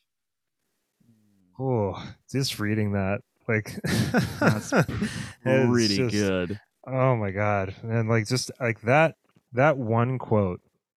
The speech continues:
Speaker 1: has gotten me through so, so much in my life. Like, 'cause I remember, I remember where I was sitting the first time I read it.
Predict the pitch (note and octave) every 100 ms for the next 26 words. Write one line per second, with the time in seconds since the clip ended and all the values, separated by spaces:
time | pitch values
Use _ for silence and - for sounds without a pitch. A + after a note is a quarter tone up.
0 | _ A2+ G#2 F#2+ G#2+ A2+ A2 G#2+ G#2 -
1 | G#2 F#2+ F2+ F2+ - _ _ _ _ -
2 | - - B2 A2+ A#2 A2+ A#2+ _ - -
3 | A#2+ A2 G#2 G2 F#2 - - - G2+ G2+
4 | F#2 F#2+ F2+ F#2 G#2+ G#2 A2+ G#2 A2 A2+
5 | A#2+ A#2+ A#2+ A#2+ G#2 G2+ G#2 G2+ F#2+ -
6 | C3 C3 C3 C3+ A#2 G#2+ - A2 - -
7 | G2+ F#2 F2 F#2+ A#2+ C3